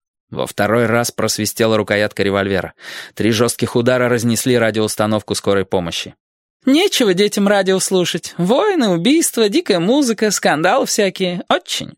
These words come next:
очень вредно". Первый перекрёсток был через пятьдесят метров. Пастель Вагнер спросил:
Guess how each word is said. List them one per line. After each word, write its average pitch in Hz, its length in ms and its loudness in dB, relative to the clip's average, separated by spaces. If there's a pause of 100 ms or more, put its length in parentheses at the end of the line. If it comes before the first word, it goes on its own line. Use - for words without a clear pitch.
очень 262 520 0
вредно". 143 420 0 (840)
Первый 107 320 2
перекрёсток 101 580 -2
был 98 160 0
через 95 240 -2
пятьдесят 92 440 -4
метров. 87 380 -6 (220)
Пастель - 320 -2
Вагнер 110 320 0
спросил: 101 500 -4